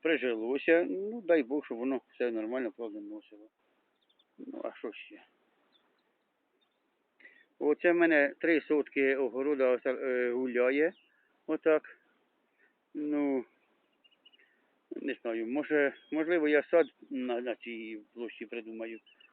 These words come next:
Ото я оставив два кущі, е, ромашки, тобто королиця звичайна. Цвітуть красиво, хай собі цвітуть. М, ну, оце в мене тут ще залишалися різні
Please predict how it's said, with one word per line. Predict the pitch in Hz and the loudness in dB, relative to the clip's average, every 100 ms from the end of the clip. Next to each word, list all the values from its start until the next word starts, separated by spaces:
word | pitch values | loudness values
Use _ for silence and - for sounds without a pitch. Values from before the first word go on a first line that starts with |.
| _ | _
Ото | - - 139 | -8 0 2
я | 131 127 | 4 4
оставив | 123 135 127 120 110 | 2 2 2 0 -4
два | 120 120 | -4 -4
кущі, | 113 101 127 120 - - _ 120 | -6 -8 -8 -8 -12 -20 _ -4
е, | 117 117 120 | -2 0 0
ромашки, | 127 135 156 170 - 113 | 0 0 0 0 -4 -6
тобто | 123 - 127 | -6 -2 -2
королиця | 127 123 123 120 | -2 -2 -2 -2
звичайна. | 104 117 120 113 120 110 _ _ _ _ _ _ - - | -6 -4 -2 0 -2 -6 _ _ _ _ _ _ -12 -8
Цвітуть | 127 113 131 113 | -6 -6 -8 -10
красиво, | 110 - 131 104 98 | -12 -8 -8 -8 -10
хай | - 117 | -6 -6
собі | - 104 | -6 -14
цвітуть. | 95 104 98 92 _ _ _ _ _ _ _ _ _ 120 | -16 -20 -20 -20 _ _ _ _ _ _ _ _ _ -16
М, | 113 107 113 123 | -12 -10 -10 -8
ну, | 220 254 | -6 -6
оце | - 151 | -2 -2
в | |
мене | 139 123 | -2 -2
тут | 131 117 | -6 -6
ще | 131 127 120 120 110 | 0 0 0 -2 -2
залишалися | 131 117 139 120 107 123 117 _ _ _ - | -2 0 0 0 -2 -4 -4 _ _ _ -8
різні | 123 117 110 120 113 | -6 -6 -6 -4 -2